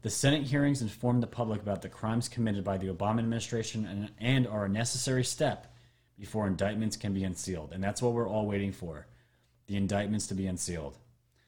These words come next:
So impeachment is a tactic being used by the swamp to stall for more time before the indi-, indictments are unsealed. That's without a question. And it looks like the tactic is failing. Mitch McConnell plans to dismiss the impeachment after opening arguments. Oh my gosh, it's, it's just, this is,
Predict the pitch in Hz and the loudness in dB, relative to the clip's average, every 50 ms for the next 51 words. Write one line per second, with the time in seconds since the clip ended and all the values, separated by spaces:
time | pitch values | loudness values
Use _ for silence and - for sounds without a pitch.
0 | _ _ _ _ - - 120 113 107 - 131 143 143 - - 170 151 127 120 113 | _ _ _ _ -2 2 2 2 2 4 2 2 2 2 2 0 2 2 2 0
1 | 104 - - - 127 127 127 - 131 123 117 117 107 107 110 117 113 107 110 95 | -2 -2 -2 0 0 0 0 0 -2 -2 0 2 2 4 4 2 2 2 0 -2
2 | 92 90 - - - 110 117 117 120 - - - - 113 107 104 - - 104 98 | 0 -2 -2 -2 0 2 2 0 0 -2 -6 -4 0 2 2 2 2 0 -2 -2
3 | 95 90 - - 117 117 123 120 - - 107 104 101 98 90 82 95 104 110 - | -2 -4 -4 -2 -2 0 0 0 0 -2 -2 -2 0 0 -2 -2 -2 -4 -4 -4
4 | - 104 98 101 104 110 104 107 98 - - 92 85 85 - - 117 120 139 147 | -4 -4 -2 -2 -2 0 -2 -2 -2 -2 -4 -4 -4 -4 -2 0 2 4 4 2
5 | 143 - - - - - - - - - - _ _ - 95 92 - - 95 87 | 0 -4 -8 -16 -20 -20 -20 -20 -20 -20 -20 _ _ -6 -6 -4 -4 -4 -4 -2
6 | 98 92 85 85 82 - - 123 131 127 - - 143 139 139 135 - - - _ | -2 -2 -2 -4 -2 2 4 4 6 4 4 2 0 0 0 -2 -6 -12 -20 _
7 | _ _ _ _ _ _ - 107 107 104 113 127 131 - - 143 - - 147 113 | _ _ _ _ _ _ -6 -4 -2 2 2 2 2 4 2 2 2 2 0 -2
8 | - - 110 110 - - 101 95 - 82 - - - 120 127 131 135 135 131 120 | 0 2 4 4 4 2 -2 -4 -4 -6 -8 0 4 6 6 6 6 4 2 2
9 | 107 117 123 123 - - 127 123 127 123 117 110 98 - - 110 113 117 117 - | 2 0 0 0 0 -2 -2 2 2 2 2 2 0 -2 -2 0 0 0 0 0
10 | - 104 95 92 - - 120 117 117 - - 117 104 - - 120 117 - - 127 | -2 -4 -4 -4 -2 -2 -2 -2 -2 -2 -2 -2 -2 -2 -4 -4 -4 -2 0 0
11 | 123 117 - 110 107 107 - - 110 - 98 101 95 - 98 95 98 95 87 90 | -2 0 -2 -2 -4 -4 -4 -6 -8 -6 -6 -6 -4 -4 -4 -4 -4 -4 -4 -6
12 | 90 87 80 78 78 73 73 - - - - - - - _ _ _ _ _ _ | -6 -6 -8 -10 -10 -10 -8 -8 -8 -10 -12 -14 -20 -20 _ _ _ _ _ _
13 | _ _ _ _ _ _ _ _ _ _ _ _ _ _ _ _ _ _ _ _ | _ _ _ _ _ _ _ _ _ _ _ _ _ _ _ _ _ _ _ _
14 | _ _ _ - 92 87 82 78 76 73 73 80 78 76 - - 85 - - - | _ _ _ -10 -8 -8 -6 -8 -10 -10 -10 -10 -10 -10 -10 -12 -12 -14 -10 -8
15 | - 117 - 165 135 127 - - 110 107 - 101 92 82 | -8 -4 -2 -2 -2 -2 -2 -4 -4 -4 -2 -4 -6 -8